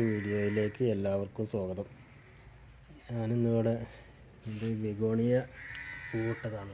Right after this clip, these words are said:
ട്ടോ. ഈ ബിഗോണിയ, പിന്നെ, ഇതുപോലെ തന്നെ അത് കുറച്ച് വലുപ്പമുള്ള ബിഗോണിയാണ് ട്ടോ. അപ്പോൾ അതിൻ്റെ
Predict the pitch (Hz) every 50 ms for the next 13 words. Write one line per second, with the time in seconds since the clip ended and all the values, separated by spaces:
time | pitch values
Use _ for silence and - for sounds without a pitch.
0 | 92 104 101 - - - - - - - - - - - - - - - - -
1 | - - 127 131 135 135 135 131 120 127 123 123 123 123 127 127 131 131 135 139
2 | 139 135 131 127 127 120 117 117 113 117 117 117 117 117 - - - - 127 127
3 | 117 123 113 123 123 123 120 120 120 - 127 120 123 123 120 120 123 131 - -
4 | - - - - - - 131 123 117 123 143 - - - - 147 135 117 - -
5 | 135 131 123 117 113 - - - 131 127 123 120 117 117 110 101 104 104 104 104
6 | 104 104 101 95 92 90 85 - - - - - - - - - - - - -
7 | 110 110 110 107 107 107 110 123